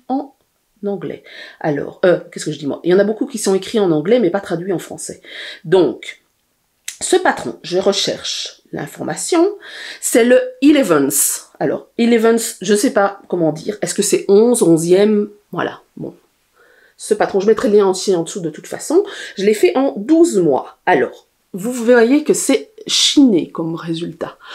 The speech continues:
Pourquoi ? C'est parce que en stock, moi, j'ai pas du fil comme ça. Parce qu'il faut,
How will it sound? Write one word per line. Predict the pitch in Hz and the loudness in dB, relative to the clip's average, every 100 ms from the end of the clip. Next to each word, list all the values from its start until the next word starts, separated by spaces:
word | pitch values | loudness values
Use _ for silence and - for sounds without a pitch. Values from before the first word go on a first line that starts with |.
| - - - | -12 -8 0
Pourquoi ? | 311 - 202 151 | 0 2 0 0
C'est | 131 214 | 0 0
parce | 233 | 0
que | - 294 - - | 2 0 -2 -4
en | 185 | -2
stock, | 180 - 190 202 | -2 2 0 0
moi, | 180 214 - | -2 0 0
j'ai | 185 | -4
pas | 175 214 | -2 -2
du | 170 | -4
fil | - 214 | -6 -6
comme | 156 | -4
ça. | 151 | -6
Parce | - - | -6 -4
qu'il | - | -4
faut, | 240 - 240 277 339 | -4 2 4 6 4